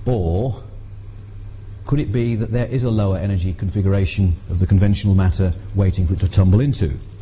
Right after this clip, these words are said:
Well, if it does, there's two ways this could happen. One of which is one that we don't need to be concerned about, which is that, yes, I will fire these little particles together in a volume that is much, much less than the size of an atom.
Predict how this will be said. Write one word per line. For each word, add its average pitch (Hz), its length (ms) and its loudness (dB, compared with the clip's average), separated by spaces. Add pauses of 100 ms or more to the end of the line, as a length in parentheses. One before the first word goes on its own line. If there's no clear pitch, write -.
(1800)
Well, 180 280 -2
if - 120 -2
it 160 140 -4
does, - 840 -4
there's 151 400 -4
two 233 240 -4
ways 127 280 -4
this 131 120 -4
could 131 140 -6
happen. 117 500 -4 (1040)
One 165 260 -2
of 143 120 -4
which 127 240 -6
is 110 460 -6 (160)
one 113 220 -2
that 110 60 -6
we 113 80 -2
don't 107 140 -2
need 104 80 -4
to 98 60 -4
be 95 80 -4
concerned 127 360 -4
about, 87 380 -6 (340)
which 123 180 -4
is 117 200 -2
that, 113 140 -4 (340)
yes, 151 300 -2
I 113 100 -2
will 107 100 -2
fire 165 380 -2
these 131 140 -2
little 131 140 -2
particles 117 420 -2
together 98 400 -2 (460)
in 107 100 -4
a 101 40 -2
volume 110 600 -2 (280)
that 104 80 -4
is 87 140 -4
much, 113 260 0
much 117 200 -4
less 101 280 -2
than 95 120 -2
the 90 60 -2
size 92 280 0
of 87 80 2
an 87 60 2
atom. 87 320 -2